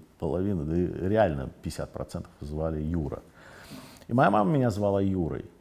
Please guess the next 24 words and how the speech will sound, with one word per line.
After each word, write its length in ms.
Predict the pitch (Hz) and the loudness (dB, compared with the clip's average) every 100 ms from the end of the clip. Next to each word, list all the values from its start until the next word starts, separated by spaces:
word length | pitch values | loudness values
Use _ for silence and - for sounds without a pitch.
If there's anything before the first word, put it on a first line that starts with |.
| _ _ - - | _ _ -20 -10
э, 580 | 82 80 82 80 78 76 | -6 -4 -2 -2 -4 -6
и 20 | |
папа. 340 | 73 80 71 - | -4 -4 -6 -10
В 60 | |
семье 260 | - 90 123 | -8 -4 -2
меня 180 | 104 87 | -2 -2
называли, 260 | 82 78 | -2 -4
там 180 | 71 78 | -4 -4
моя 260 | 78 90 92 | -2 0 0
сестра, 380 | - - 120 117 | -2 -4 2 2
допустим, 560 | 78 73 - - 71 | 2 -4 -10 -8 -6
и, 100 | 73 | -4
э, 180 | - - - | -6 -6 -8
она 200 | - 90 | -6 -2
Елизавета, 760 | 95 90 82 87 82 67 - - 92 | 0 0 0 -2 -2 -4 -8 -12 -6
но 100 | 85 | -4
ее 180 | 101 95 - - | -2 -4 -10 -20
в 40 | - | -12
семье 220 | 98 147 | -6 -4
всегда 260 | - 82 90 | -4 -4 -2
называли 400 | 85 87 85 85 | -2 -4 -2 0
Ляля. 420 | 85 71 69 - - - - - - | 0 0 -2 -10 -14 -20 -20 -20 -8
И 120 | 87 | -4
никто, 400 | 85 87 - 113 | -2 -2 -4 -2